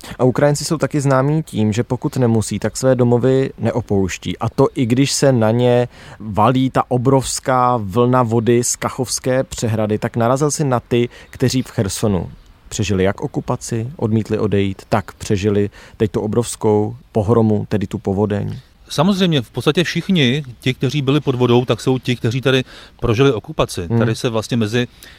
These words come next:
Speaker 2: osvobozením a do dneška téměř nikdo nevrátil. Jo. Sem se nejezdí, protože ty výbuchy jsou na dennodenním pořádku. Podle těch statistik, co tak pročítám,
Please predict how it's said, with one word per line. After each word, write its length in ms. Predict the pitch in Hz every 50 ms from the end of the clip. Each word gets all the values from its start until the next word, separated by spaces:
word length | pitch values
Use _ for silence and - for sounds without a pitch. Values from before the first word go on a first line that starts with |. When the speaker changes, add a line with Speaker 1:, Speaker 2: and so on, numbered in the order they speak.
| - - -
Speaker 2:
osvobozením 680 | - 117 - - 131 131 131 120 131 123 131 131 135 135
a 60 | 123
do 80 | 120
dneška 360 | 113 117 120 - - - 131 117
téměř 340 | - 113 113 123 123 -
nikdo 140 | - 131 135
nevrátil. 580 | 131 117 101 110 110 117 127 - - 95 87 82 82
Jo. 120 | 87 90
Sem 180 | - - 113 113
se 140 | - 147
nejezdí, 340 | 117 101 110 117 113 117 113
protože 420 | 101 113 104 - 107 95 110 110 104 - - - - - - - - _ - - -
ty 100 | - 135
výbuchy 580 | 113 117 113 113 127 123 - - 127 127 123 117 - - - - - -
jsou 200 | - - - 135
na 220 | 135 131 123 113 104 104
dennodenním 520 | 107 113 113 120 120 127 127 135 139 139
pořádku. 640 | - 120 - 120 113 113 110 - - - 120 117
Podle 240 | 113 - 120 110 120
těch 160 | 110 139 135
statistik, 440 | - - 110 - 120 - - 139 -
co 80 | - 123
tak 140 | - 131 -
pročítám, 640 | 127 110 101 - 120 113 - 120 113 113 117 123